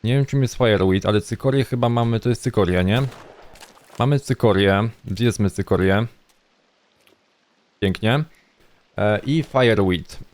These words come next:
I tutaj się chyba schody za-, zaczną, bo nie mam chyba fireweed.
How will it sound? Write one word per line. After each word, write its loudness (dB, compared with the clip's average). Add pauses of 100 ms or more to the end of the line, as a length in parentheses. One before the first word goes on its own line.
(400)
I -2 (140)
tutaj 0
się 0
chyba 2
schody 0
za-, 2
zaczną, 0
bo 2
nie 2
mam 2
chyba 0
fireweed. 0